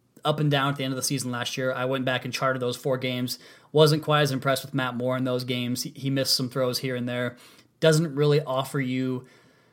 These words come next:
to keep the same playbook that Adam Gase wanted to employ with Ryan Tannehill. Now, if you're a big fan of Jeff Darlington, who was,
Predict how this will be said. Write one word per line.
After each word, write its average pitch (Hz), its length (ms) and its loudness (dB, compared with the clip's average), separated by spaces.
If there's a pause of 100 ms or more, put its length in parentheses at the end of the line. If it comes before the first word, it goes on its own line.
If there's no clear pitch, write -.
(300)
to 127 100 -4
keep 147 300 -2
the 139 80 -2
same 139 300 2
playbook 135 480 0
that 131 120 -6
Adam 123 260 -4
Gase 123 320 -4
wanted 127 280 -4
to 143 100 -4
employ 123 340 -2
with 117 180 -6
Ryan 120 200 -2
Tannehill. 113 460 -6
Now, 123 160 -4
if 120 100 -6
you're 135 200 2
a 135 40 0
big 151 160 4
fan 143 200 2
of 131 100 0
Jeff 135 300 2
Darlington, 127 580 2
who 123 200 -6
was, 120 280 -4